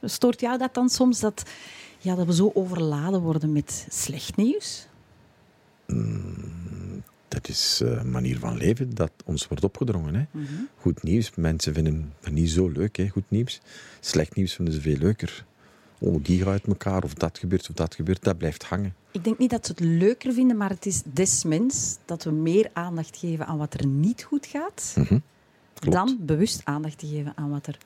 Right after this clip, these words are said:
Speaker 1: wel goed gaat.
Speaker 2: Ja.
Speaker 1: En dan
Speaker 2: Juist.
Speaker 1: vind ik, als we het bewust kunnen veranderen, dan kan je toch zelf af en toe, ja, je petje anders opzetten en, ja.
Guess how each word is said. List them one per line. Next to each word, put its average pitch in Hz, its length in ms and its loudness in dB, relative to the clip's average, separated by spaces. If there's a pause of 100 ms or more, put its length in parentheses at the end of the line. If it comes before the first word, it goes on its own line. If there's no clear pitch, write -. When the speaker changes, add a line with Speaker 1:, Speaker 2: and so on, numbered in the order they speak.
(100)
Speaker 1:
wel 202 240 0
goed - 180 -4
gaat. 135 320 -12
Speaker 2:
Ja. - 100 0 (560)
Speaker 1:
En 156 120 0
dan 190 180 6
Speaker 2:
Juist. 277 60 4
Speaker 1:
vind 269 140 6
ik, 294 140 2 (220)
als 180 180 -2
we 170 60 0
het 139 80 -4
bewust 170 600 4
kunnen 196 220 0
veranderen, 247 440 2 (460)
dan 175 120 -2
kan 180 120 2
je 170 120 6
toch - 160 -4
zelf 220 280 4
af 208 140 4
en 190 160 4
toe, 190 280 4
ja, 180 220 2
je 175 80 -2
petje - 320 -2
anders 165 320 2
opzetten 196 380 -2
en, 165 360 4 (560)
ja. 180 200 0